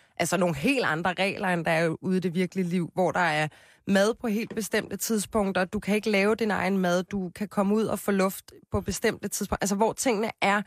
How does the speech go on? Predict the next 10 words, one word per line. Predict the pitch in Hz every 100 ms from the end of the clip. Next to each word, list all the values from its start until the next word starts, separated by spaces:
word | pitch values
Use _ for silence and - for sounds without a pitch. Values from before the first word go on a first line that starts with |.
| - - _ -
så | - 262 254
tilrettelagt | - 240 196 185 254 233 190 160 - -
og |
skemalagt. | 208 - 240 226 247 233 156 - - _ _ _ _ _ _ -
Øhm, | 190 180 170 165 156 143 _ _ -
det | 277
er | 285
pissespændende, | 269 311 320 - 196 190 214 - - -
men, | 262 262 214
men, | 254 247